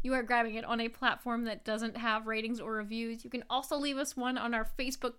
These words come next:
page at facebook dot com slash nightmare on film street. Uh, it really helps us get this show in front of more eyes, more listeners, and helps us to create more creepy content.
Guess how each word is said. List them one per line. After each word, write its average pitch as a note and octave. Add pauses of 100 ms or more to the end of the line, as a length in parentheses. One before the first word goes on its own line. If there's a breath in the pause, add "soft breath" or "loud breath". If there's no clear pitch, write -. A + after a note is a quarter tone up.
page B3
at G#3
facebook A#3
dot A3
com A3+
slash G#3+
nightmare G#3
on G3
film A3
street. G#3+ (560 soft breath)
Uh, F#3
it G#3+
really A#3
helps A3
us G#3+
get -
this G#3
show G#3
in G3+
front G#3+
of G3+
more G#3+
eyes, G#3+
more A3+
listeners, G#3+
and F#3+
helps -
us A3
to -
create G3+
more G#3
creepy B3
content. G#3+